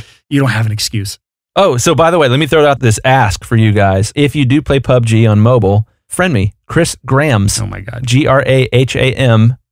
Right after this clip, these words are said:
Speaker 2: S, 'cause I couldn't think of a better screen name. Or on Fortnite, no matter what you play on. Fortnite you can play on computer, Xbox, PlayStation, mobile, and everyone's in the same board. It's pretty sweet.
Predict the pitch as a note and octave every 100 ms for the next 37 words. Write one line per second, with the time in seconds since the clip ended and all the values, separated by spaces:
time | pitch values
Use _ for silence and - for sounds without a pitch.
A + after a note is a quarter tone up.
0 | _ B2 A2 - - - _ _ _ _
1 | _ - G2+ F#2+ F#2+ - G#2 G#2+ A2 G2+
2 | G#2 G2+ A2+ G#2 G2 F#2+ - _ _ -
3 | C3+ C3+ B2+ A#2+ A2+ G#2 C#3+ D3+ A#2 A2
4 | A2 _ _ - A#2 G#2+ A2 B2+ - G#2+
5 | G2 G2 G2+ A2+ - E3+ D3+ C#3+ B2 A2+
6 | C3 B2 G#2+ G#2 - G#2 C3+ B2+ A#2 A2+
7 | - _ _ _ - B2 - A2+ A2 -
8 | A2 A2 A2 G2+ G#2+ G2+ G2+ G#2 G2+ -
9 | B2 C3 B2 A#2+ A2 G#2 F#2+ - G#2 G2
10 | G2+ F#2+ G2 - G#2 - G#2+ G2